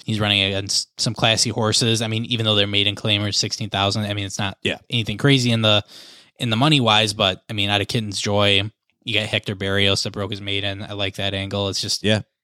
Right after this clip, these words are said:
Speaker 1: it's a tough circuit to run and, and win races in. So
Speaker 2: Yeah. I
Speaker 1: I
Speaker 2: like
Speaker 1: think
Speaker 2: seeing a horse that had
Speaker 1: I'm an
Speaker 2: no
Speaker 1: Aaron.
Speaker 2: clue how to win, changes barns, wins first time out, breaks his maiden, comes back,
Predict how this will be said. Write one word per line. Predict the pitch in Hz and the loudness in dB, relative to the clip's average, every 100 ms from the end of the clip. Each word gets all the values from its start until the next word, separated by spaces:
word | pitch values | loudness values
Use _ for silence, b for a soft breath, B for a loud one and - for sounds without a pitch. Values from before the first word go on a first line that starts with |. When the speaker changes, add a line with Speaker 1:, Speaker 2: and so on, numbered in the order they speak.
| - | -6
Speaker 1:
it's | 151 | -4
a | 156 | 2
tough | 160 139 | 2 2
circuit | - 156 151 139 | 2 2 2 0
to | 123 | 0
run | 117 120 120 | 0 0 0
and, | 110 110 | -4 -10
and | 113 110 | -8 -6
win | 107 | -4
races | 104 104 107 107 | -4 -4 -6 -10
in. | - | -10
So | - 180 | -4 -2
Speaker 2:
Yeah. | 185 196 147 | -2 -2 2
I | |
Speaker 1:
I | |
Speaker 2:
like | 151 160 | 4 4
Speaker 1:
think | 208 | 2
Speaker 2:
seeing | - 196 | 0 2
a | 160 | 4
horse | 123 135 - - | 4 2 0 -2
that | 127 107 - _ _ | -2 -2 -4 _ _
had | 123 120 | 0 0
Speaker 1:
I'm | 110 | -2
an | 104 | -2
Speaker 2:
no | 131 139 | 2 4
Speaker 1:
Aaron. | 202 | 4
Speaker 2:
clue | - 202 | 4 4
how | 147 | 6
to | 143 | 4
win, | 107 87 85 - b b b b | 2 -2 -6 -14 b b b b
changes | - 139 147 156 | 0 2 4 4
barns, | 131 120 117 113 113 - _ | 2 2 2 2 -2 -6 _
wins | 101 98 | -6 -6
first | - 107 - | -4 -4 0
time | 127 117 | 2 4
out, | 110 | 2
breaks | - 101 - | 2 0 0
his | - | -2
maiden, | 90 87 87 87 b b b b | -4 -4 -8 -12 b b b b
comes | - 113 101 | 2 2 4
back, | 107 107 | 4 2